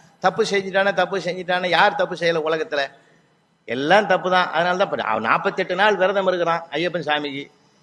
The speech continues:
ஐயப்பன் சாமிக்கு பூஜை முடிஞ்சது என்ன வேண்டாம்? தெரிந்தும் தெரியாமலும், ஏன் தெரியாம தெரிஞ்சு செய்யற? இப்ப தெரிந்து ஏன் செய்யற? ஒரு வ-, வரி வருது இல்லைங்களா? அறிந்தும் அறியாமலும் செய்த பிழையை ஏன் அறிந்து ஏன் செய்யறேன்றேன்.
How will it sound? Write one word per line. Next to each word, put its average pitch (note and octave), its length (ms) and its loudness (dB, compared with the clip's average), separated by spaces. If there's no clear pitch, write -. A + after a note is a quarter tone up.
ஐயப்பன் F#3 300 2
சாமிக்கு F#3 280 2
பூஜை F#3 300 -2
முடிஞ்சது F3+ 200 -2
என்ன F3+ 220 0
வேண்டாம்? E3 360 0
தெரிந்தும் F3+ 400 -2
தெரியாமலும், E3+ 460 0
ஏன் F3+ 140 0
தெரியாம F3 380 0
தெரிஞ்சு D#3+ 400 -4
செய்யற? A#2 400 0
இப்ப - 120 -4
தெரிந்து G#3+ 360 2
ஏன் F#3 160 4
செய்யற? D#3 320 -2
ஒரு F#3+ 260 6
வ-, F#3+ 220 8
வரி G#3+ 240 6
வருது A#3 160 8
இல்லைங்களா? G#3+ 460 6
அறிந்தும் B3+ 480 2
அறியாமலும் A3+ 420 4
செய்த G#3+ 240 4
பிழையை A3 460 4
ஏன் C4+ 300 6
அறிந்து D4+ 520 2
ஏன் C#4 180 6
செய்யறேன்றேன். F3 540 2